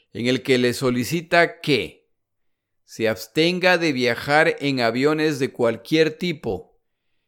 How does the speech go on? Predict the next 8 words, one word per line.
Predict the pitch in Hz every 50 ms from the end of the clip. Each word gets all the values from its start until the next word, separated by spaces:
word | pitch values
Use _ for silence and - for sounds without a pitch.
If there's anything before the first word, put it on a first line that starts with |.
| _ _ _ _ _ _
El | - 98 104 98 -
tiempo | _ 135 143 156 - 165 - 180
ahorrado | 160 160 151 147 147 156 160 165 165 160 151
volando | 131 123 120 120 123 139 156 175 190 190 180 196 196 - -
no | - 131 127 127 139 147 147 -
compensa | - 170 160 156 147 - 139 135 131 123 - 143
el | 139 139
riesgo. | 131 139 139 139 135 127 - - - - - _